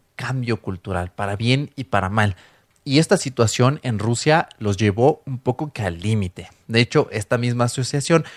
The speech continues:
ha comentado que se encuentran relanzando varios clásicos rusos a la gran pantalla.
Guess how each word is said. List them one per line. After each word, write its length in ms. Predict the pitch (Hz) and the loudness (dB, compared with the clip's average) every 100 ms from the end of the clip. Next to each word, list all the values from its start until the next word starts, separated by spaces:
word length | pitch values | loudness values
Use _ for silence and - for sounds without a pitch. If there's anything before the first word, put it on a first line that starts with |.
| - | -8
ha 160 | - - | -6 -2
comentado 440 | 135 127 135 131 | -2 2 2 2
que 80 | 123 | 0
se 100 | 143 | -2
encuentran 500 | 113 139 139 156 151 | 2 4 4 2 4
relanzando 720 | 135 104 107 127 123 127 - | 4 4 4 2 2 2 0
varios 460 | 139 139 147 151 - | -2 0 2 0 0
clásicos 440 | 143 123 - 113 | -2 -2 -2 -4
rusos 400 | 107 123 175 170 - | 0 0 0 -4 -2
a 80 | |
la 100 | 104 | -2
gran 220 | 104 104 98 | 2 0 0
pantalla. 500 | 95 90 90 90 | -4 -4 -4 -4